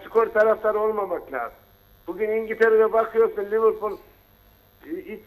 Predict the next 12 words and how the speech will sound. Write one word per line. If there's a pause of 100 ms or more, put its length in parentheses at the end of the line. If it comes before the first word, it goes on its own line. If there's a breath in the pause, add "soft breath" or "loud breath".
başlı
takımlara
kaybediyor
ama
sahasında
full
oynuyor. (100)
Taraftarı
full (100)
sahada. (480)
Yani (100)
sahiplik,